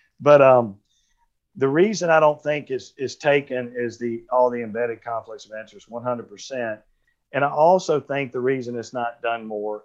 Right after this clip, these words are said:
is these employers, at the end of the day, they don't understand healthcare, um, one hundred percent. We're working always on trying to simplify our message.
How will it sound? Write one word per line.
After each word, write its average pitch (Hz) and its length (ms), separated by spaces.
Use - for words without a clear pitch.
is 127 200
these 127 240
employers, 117 800
at 117 120
the 135 80
end 147 120
of 131 60
the 113 60
day, 127 480
they 175 180
don't 135 180
understand 113 520
healthcare, 113 640
um, 104 380
one 113 140
hundred 110 240
percent. 113 480
We're 113 80
working 123 400
always 113 420
on 107 100
trying 110 260
to 101 80
simplify 110 460
our 107 200
message. 117 640